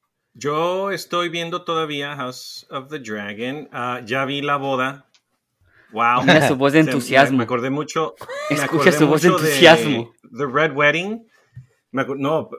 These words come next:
Speaker 1: pero igual, o sea, es-, a lo mejor sí hay un poquito lo que dice Rafa, Ari, o sea, es traición, es es celo, es envidia, es poder, es lujo, lujuria, lo que sea.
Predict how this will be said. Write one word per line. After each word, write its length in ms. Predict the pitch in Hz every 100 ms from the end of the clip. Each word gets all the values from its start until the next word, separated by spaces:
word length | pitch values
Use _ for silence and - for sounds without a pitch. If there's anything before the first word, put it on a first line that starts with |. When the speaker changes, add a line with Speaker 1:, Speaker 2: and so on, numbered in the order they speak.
| 127
Speaker 1:
pero 540 | 135 127 120 110 101
igual, 400 | 104 95 120 160
o 40 | 127
sea, 440 | 127 110 104 101 104 _ _ _
es-, 600 | - _ 127 - - - _
a 80 | 139
lo 100 | 127
mejor 260 | 135 139 165
sí 100 | 202
hay 120 | 202
un 140 | 208 208
poquito 400 | 196 202 196 208
lo 100 | 185
que 80 | 139
dice 180 | 131 170
Rafa, 360 | 139 135 165
Ari, 360 | 156 165 160 135
o 20 |
sea, 200 | 110 123
es 200 | 113 -
traición, 720 | - 147 - 143 131 135 139
es 380 | 127 120 - - _ _ _ -
es 260 | 117 -
celo, 460 | - 139 143 143 135
es 160 | 127
envidia, 680 | 139 135 120 143 123 135 135 123
es 460 | 120 - - - _
poder, 460 | 131 120 127 127
es 260 | 123 117 -
lujo, 460 | 120 127 - 123 123
lujuria, 420 | 120 - 120 120
lo 100 | 117
que 100 | 110
sea. 260 | 127 123